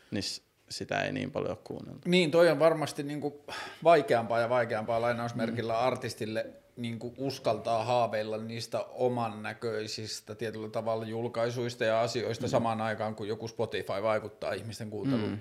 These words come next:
Speaker 2: niinku tapaan tosi
Speaker 1: Mm,
Speaker 2: paljon.
Speaker 1: jep.
Speaker 2: Et sitten, että joku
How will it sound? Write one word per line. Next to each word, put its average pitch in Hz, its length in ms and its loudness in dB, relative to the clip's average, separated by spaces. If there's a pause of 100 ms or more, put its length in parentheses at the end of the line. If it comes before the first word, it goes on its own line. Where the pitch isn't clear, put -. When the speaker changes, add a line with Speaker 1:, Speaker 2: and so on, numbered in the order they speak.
Speaker 2:
niinku 107 240 -8
tapaan 98 400 0
tosi 101 200 -8
Speaker 1:
Mm, - 100 -2
Speaker 2:
paljon. 101 420 -2
Speaker 1:
jep. 107 140 -2
Speaker 2:
Et 113 120 -4
sitten, 113 320 -6
että 104 160 -8
joku 107 420 -6